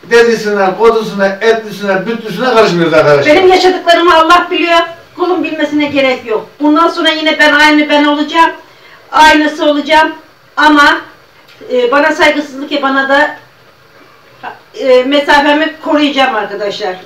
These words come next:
Speaker 1: Allah'a
Speaker 2: Ve
Speaker 1: havale edeceğiz.
Speaker 2: Allah'a havale ediyorum. Ben Allah'a havale ediyorum. Hepinizi üzdüysem özür diliyorum tekrardan.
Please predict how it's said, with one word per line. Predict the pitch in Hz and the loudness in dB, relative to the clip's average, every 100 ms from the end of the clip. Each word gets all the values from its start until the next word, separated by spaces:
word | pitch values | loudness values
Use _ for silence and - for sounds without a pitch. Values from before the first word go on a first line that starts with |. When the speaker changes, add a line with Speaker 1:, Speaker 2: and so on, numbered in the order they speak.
| - | 0
Speaker 1:
Allah'a | 226 | 2
Speaker 2:
Ve | 302 | 4
Speaker 1:
havale | 262 226 190 175 160 | 6 6 6 4 4
edeceğiz. | 143 - - | 2 -2 0
Speaker 2:
Allah'a | 277 320 320 277 | 2 2 4 4
havale | 247 214 214 | 2 0 -2
ediyorum. | 202 196 180 170 - - _ _ _ - | -4 -8 -10 -14 -18 -20 _ _ _ -4
Ben | 320 330 - - - | -2 -2 -4 -12 -8
Allah'a | 262 262 262 254 | -4 0 2 4
havale | 233 240 226 240 | 2 2 0 -2
ediyorum. | 240 254 285 294 - - _ _ _ _ - | -2 -2 -4 -8 -14 -20 _ _ _ _ -6
Hepinizi | 349 359 349 320 330 | -4 -2 -2 -2 -2
üzdüysem | 302 330 359 311 311 | -2 0 0 0 0
özür | 277 269 254 | -2 -2 -6
diliyorum | 240 226 208 - | -6 -6 -6 -6
tekrardan. | 240 196 196 185 165 | -6 -6 -8 -8 -12